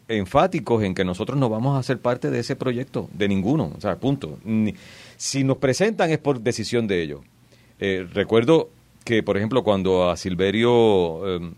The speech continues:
cuando nos botan de, del Canal seis en el programa de, eh, eh, ¿Qué es lo que hay? Eh, rápido, empezaron, eh, con un montón de comentarios y recuerdo que me llamaron y yo le dije,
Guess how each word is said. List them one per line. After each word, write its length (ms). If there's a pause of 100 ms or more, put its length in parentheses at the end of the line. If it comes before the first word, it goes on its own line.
(160)
cuando 240
nos 100
botan 360
de, 340
del 140
Canal 240
seis 220
en 60
el 60
programa 420
de, 440 (880)
eh, 240 (580)
eh, 100
¿Qué 100
es 80
lo 100
que 160
hay? 220 (580)
Eh, 640
rápido, 380
empezaron, 760
eh, 260
con 180
un 60
montón 520
de 80
comentarios 720 (400)
y 240
recuerdo 340
que 80
me 100
llamaron 320
y 40
yo 80
le 100
dije, 300